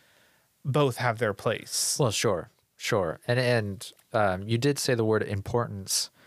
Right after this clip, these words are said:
Speaker 2: um, and that is, that is, I think, a different discussion on just arts being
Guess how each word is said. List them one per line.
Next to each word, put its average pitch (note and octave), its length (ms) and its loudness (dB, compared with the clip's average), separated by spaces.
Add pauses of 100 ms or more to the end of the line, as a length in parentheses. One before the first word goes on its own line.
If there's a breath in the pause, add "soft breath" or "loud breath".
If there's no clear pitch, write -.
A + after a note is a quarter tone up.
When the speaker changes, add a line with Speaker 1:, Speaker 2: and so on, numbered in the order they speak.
(460 soft breath)
Speaker 2:
um, F2+ 460 0
and G#2 180 0
that A#2+ 220 2
is, F#2+ 420 0 (280)
that B2 180 2
is, A#2 160 0
I A2+ 160 0
think, A#2+ 240 -2
a - 40 -4
different G2 600 -4 (760)
discussion A2 880 0 (280)
on G#2+ 180 0
just G2+ 460 2
arts G#2+ 260 0
being G2+ 320 -2